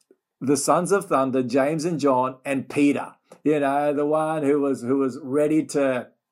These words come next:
to mouth off or, or pull out the sword, um, just in the, in a split second, and, uh, the one who was, yeah, just rash. And,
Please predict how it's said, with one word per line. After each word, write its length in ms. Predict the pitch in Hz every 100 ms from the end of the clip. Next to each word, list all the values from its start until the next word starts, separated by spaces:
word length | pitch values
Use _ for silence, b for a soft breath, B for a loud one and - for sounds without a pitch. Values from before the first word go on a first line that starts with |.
| _ _ -
to 120 | 131
mouth 420 | 117 123 156 160 143
off 320 | 143 151 - B B B
or, 260 | 127 127
or 220 | 120 127 123
pull 260 | - 165
out 220 | 160 143
the 100 | -
sword, 640 | 123 - 160 160 156 151 131 B B
um, 720 | - 127 127 131 127 131 131
just 300 | 151 147 -
in 160 | 147 143
the, 400 | 139 131 131 139
in 280 | 143 143 147
a 60 | 135
split 400 | - 143 143 143
second, 640 | 135 135 131 127 113 110 -
and, 360 | 131 131 127
uh, 240 | 131 120 120
the 120 | 139
one 220 | 143 143
who 140 | 135
was, 240 | 135 123 120
yeah, 180 | 139 135
just 280 | 123 143 117
rash. 560 | 113 123 147 139 117
And, 240 | 131 120